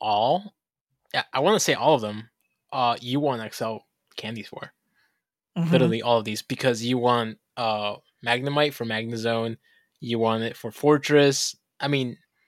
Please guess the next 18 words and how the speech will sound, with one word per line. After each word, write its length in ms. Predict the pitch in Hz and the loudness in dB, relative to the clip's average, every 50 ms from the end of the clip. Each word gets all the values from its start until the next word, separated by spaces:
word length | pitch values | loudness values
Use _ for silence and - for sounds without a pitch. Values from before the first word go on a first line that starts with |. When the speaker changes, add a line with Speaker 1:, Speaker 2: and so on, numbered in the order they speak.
| _ _ _ _ _ _ - | _ _ _ _ _ _ -6
Speaker 1:
Nosepass, 720 | 131 131 143 147 139 - - 151 143 143 143 139 - - - | 0 2 4 4 2 0 0 0 2 2 2 0 -4 -8 -12
it'd 140 | - 139 127 | -14 -12 -8
be 140 | 120 117 107 | -8 -6 -4
iffy. 500 | 120 127 123 - 131 123 120 120 - - _ - | -4 -4 -4 -4 -6 -6 -6 -8 -10 -12 _ -2
Aggron 680 | 123 127 131 127 123 131 131 127 127 127 127 127 127 - | 0 0 2 2 2 2 2 2 2 0 -4 -6 -8 -4
with 140 | 127 123 120 | -2 0 0
the 80 | 120 | 2
Mega, 400 | 113 120 127 127 127 127 127 127 | 2 2 2 2 2 2 2 2
maybe 320 | 123 117 113 110 113 113 117 | 2 0 -4 -4 -4 -4 -4
you 80 | 120 | -4
might 180 | 113 117 113 120 | -4 -4 -4 -4
want 180 | 120 117 117 120 | -2 -2 0 0
it 40 | 120 | 0
with 80 | 120 | 0
the 60 | 120 117 | -2 -2
X 180 | 120 - - | -4 -4 -4
L 80 | 131 123 | -4 -4
now. 280 | 127 123 123 127 135 | -2 0 0 -2 -2